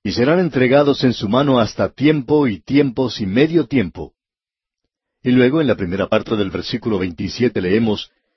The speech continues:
"Y que el reino y el dominio y la majestad de los reinos debajo de todo el cielo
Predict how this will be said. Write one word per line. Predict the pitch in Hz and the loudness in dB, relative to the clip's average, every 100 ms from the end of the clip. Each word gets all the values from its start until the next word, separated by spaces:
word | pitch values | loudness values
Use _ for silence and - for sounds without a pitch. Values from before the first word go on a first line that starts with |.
| _ _ - | _ _ -2
"Y | 123 | 0
que | - | 2
el | 113 101 | 2 2
reino | 127 143 110 123 147 | 2 2 2 2 2
y | 120 | 2
el | 101 90 | -2 -4
dominio | 87 131 151 139 117 | -4 0 0 2 0
y | |
la | 107 | 0
majestad | 101 98 107 92 143 143 | -2 -2 -2 -2 0 2
de | 123 | 2
los | 110 95 | 0 0
reinos | 107 131 131 117 | 0 0 0 -2
debajo | 95 82 107 - | -2 -2 -4 -2
de | 95 87 | -4 -2
todo | 151 151 113 | 0 2 2
el | |
cielo | - 135 127 117 | 2 2 4 2